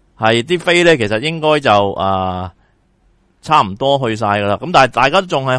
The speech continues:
可以呢，如果有興趣呢，可以 WhatsApp 下，睇吓仲有冇嘅，個別嘅，即係，啊，睇吓，打吓游擊，希望睇吓大家如果真係想嚟，睇吓有冇個別嘅飛仲可以有機會嚟得啦。咁就係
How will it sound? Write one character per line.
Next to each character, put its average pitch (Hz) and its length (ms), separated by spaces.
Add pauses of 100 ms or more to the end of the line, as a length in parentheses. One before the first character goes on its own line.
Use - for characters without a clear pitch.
(120)
可 175 80
以 151 140
呢， 160 180
如 117 100
果 151 80
有 151 100
興 131 140
趣 131 160
呢， 147 140
可 135 120
以 139 160
WhatsApp 139 360
下， 117 180
睇 127 140
吓 139 100
仲 123 140
有 117 80
冇 113 260
嘅， 123 240 (220)
個 123 100 (120)
別 123 200
嘅， 120 280 (360)
即 156 80
係， 123 160
啊， 120 240
睇 123 140
吓， 123 240
打 - 220
吓 143 60
游 95 180
擊， 139 220
希 147 100
望 107 280
睇 - 40
吓 135 180
大 110 160
家 131 140
如 113 100
果 120 120
真 143 200
係 117 80
想 117 180
嚟， 90 160
睇 - 0
吓 120 180
有 113 140
冇 110 260 (540)
個 120 120
別 120 240
嘅 123 140
飛 147 200
仲 117 180
可 123 140
以 117 300
有 113 140
機 143 140
會 117 140
嚟 90 160
得 147 100
啦。 147 240
咁 120 180
就 143 100
係 110 320